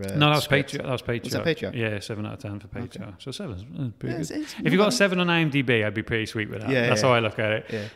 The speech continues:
Speaker 1: Yeah.
Speaker 2: Um, you want anything over five, really, don't you? Um, but they gave all the good points, which is like, "This is what's great about it." And obviously we put that into our info pack.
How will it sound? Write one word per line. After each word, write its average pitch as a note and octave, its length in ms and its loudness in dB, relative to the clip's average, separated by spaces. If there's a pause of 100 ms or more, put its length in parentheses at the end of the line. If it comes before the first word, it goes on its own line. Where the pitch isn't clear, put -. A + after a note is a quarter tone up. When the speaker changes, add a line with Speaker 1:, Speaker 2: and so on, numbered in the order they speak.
(140)
Speaker 1:
Yeah. B2 240 6
Speaker 2:
Um, B2 320 -2 (260)
you A3+ 260 -8
want A2+ 140 0
anything A2 260 0
over A2 100 -2
five, A2 540 -4
really, A2+ 200 -2
don't A#2 180 -2 (340)
you? B2+ 60 0
Um, A#2+ 500 2 (460)
but C3 140 2
they C3+ 100 4
gave C3+ 500 2
all C#3+ 160 2
the C#3+ 80 4
good B2+ 240 -2
points, - 600 -2 (200)
which B2 160 -4
is G#2+ 100 -4
like, A2+ 240 0
"This A#2 140 -2
is A#2+ 80 -2
what's A2 200 -4
great A#2 280 0
about G2+ 280 -2
it." A2 100 -4
And A#2+ 100 -4
obviously A2+ 380 -4
we G#2+ 100 -4
put A2+ 260 -6
that A#2+ 300 0
into G#2+ 280 -4
our B2 100 0
info E3 300 0
pack. - 420 -8